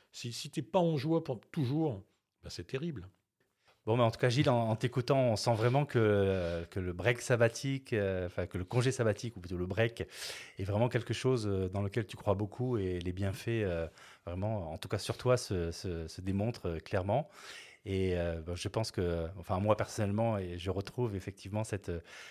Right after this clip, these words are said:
Speaker 2: cette, cette, cette, cette inspiration et que, que j'ai eue la première fois qu'on a, qu'on a discuté. Super, bon, je crois qu'on a fait un bon tour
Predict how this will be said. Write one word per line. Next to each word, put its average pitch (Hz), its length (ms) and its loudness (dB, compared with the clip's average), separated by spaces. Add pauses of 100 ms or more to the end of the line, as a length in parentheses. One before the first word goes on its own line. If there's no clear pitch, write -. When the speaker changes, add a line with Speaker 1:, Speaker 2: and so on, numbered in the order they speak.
Speaker 2:
cette, - 380 -6 (320)
cette, - 320 -10
cette, 87 240 -12 (120)
cette 98 220 -6
inspiration 113 760 0
et 87 240 -4 (420)
que, 90 220 -6
que - 120 -8
j'ai 90 140 -4
eue 107 160 0
la 98 80 -6
première 98 260 -6
fois 107 140 -2
qu'on 95 180 -4
a, 85 200 -4
qu'on - 100 -6
a 90 80 0
discuté. 90 560 -6
Super, 131 460 0
bon, 120 160 0
je 117 100 -6
crois - 160 6
qu'on 151 160 4
a 127 60 6
fait 127 160 2
un 113 160 4
bon 127 160 0
tour 151 420 0